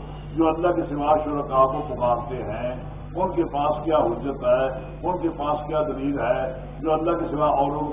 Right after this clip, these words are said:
پکارتے ہیں؟ وہ نہیں پیروی کرتے مگر گمان کی، اور نہیں ہے وہ مگر اٹکلیں دوڑاتے۔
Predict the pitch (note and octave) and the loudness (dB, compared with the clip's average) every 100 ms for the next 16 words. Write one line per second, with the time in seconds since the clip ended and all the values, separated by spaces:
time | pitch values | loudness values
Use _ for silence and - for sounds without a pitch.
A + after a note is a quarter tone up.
0 | C3+ D#3 B2+ C3+ B2+ C3 C3 - - C#3+ | 0 4 4 2 -4 -4 -6 -10 -10 -2
1 | E3 D3+ F#3 G#3 E3+ E3+ F3 E3+ E3 E3+ | 0 2 -2 0 2 4 6 6 2 0
2 | E3 D#3 D#3+ D3 C3 C3 A2+ - F3+ D3+ | -2 0 0 0 2 4 4 6 6 6
3 | - - E3+ F3 - F#3 E3+ E3+ D#3+ D3+ | -2 0 4 4 2 4 6 6 4 2
4 | D3+ D3 C#3+ D3 D#3 D#3 B2+ - - A2+ | 0 0 -4 -4 -4 -4 -4 -4 -6 -8